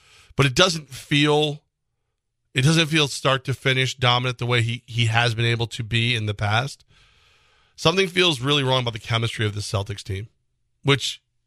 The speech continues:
you know, you're saying it after a victory, so be it, whatever it is, it is. But, like,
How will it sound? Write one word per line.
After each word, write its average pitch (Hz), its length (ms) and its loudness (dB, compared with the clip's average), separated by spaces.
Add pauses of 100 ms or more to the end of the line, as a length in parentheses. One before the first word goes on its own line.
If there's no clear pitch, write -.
(280)
you 135 220 -4
know, 117 60 2
you're 110 120 -2
saying 131 260 2
it 120 80 0
after 117 260 0
a 107 40 -2
victory, 113 480 -4
so 110 200 -2
be 107 220 0
it, 110 80 -2
whatever 104 400 -2
it 104 60 -4
is, 104 200 -4
it 104 80 -6
is. 107 180 -2 (460)
But, 131 120 4
like, 123 320 2